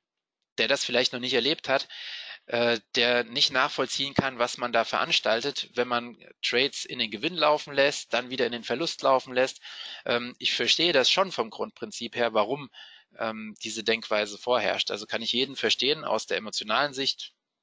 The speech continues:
ganz klar. Aber in dem Moment, wo ich sowas mal erlebt habe, wie diesen Trade oder auf Swing-Basis halt auch solche Geschichten, wie ich's bei Kaffee auch mal erlebt habe, also ich habe die extremsten,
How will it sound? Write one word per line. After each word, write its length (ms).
ganz 220
klar. 340
Aber 200
in 80
dem 120
Moment, 280
wo 60
ich 100
sowas 300
mal 120
erlebt 380
habe, 340
wie 120
diesen 280
Trade 500
oder 340
auf 440
Swing-Basis 880
halt 160
auch 200
solche 280
Geschichten, 480
wie 120
ich's 120
bei 160
Kaffee 360
auch 140
mal 140
erlebt 340
habe, 260
also 100
ich 80
habe 140
die 100
extremsten, 680